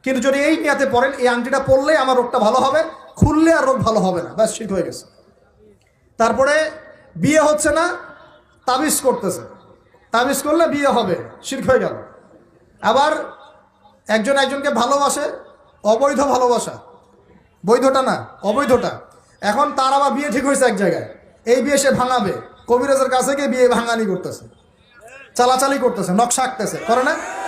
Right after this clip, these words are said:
স্বামী স্ত্রীর কথা শোনে না,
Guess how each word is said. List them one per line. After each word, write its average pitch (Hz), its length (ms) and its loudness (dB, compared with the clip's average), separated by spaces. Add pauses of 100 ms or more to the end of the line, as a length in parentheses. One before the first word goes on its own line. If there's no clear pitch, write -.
(1300)
স্বামী 294 560 0
স্ত্রীর 294 260 -4
কথা 277 160 0
শোনে 269 240 0
না, 302 260 -2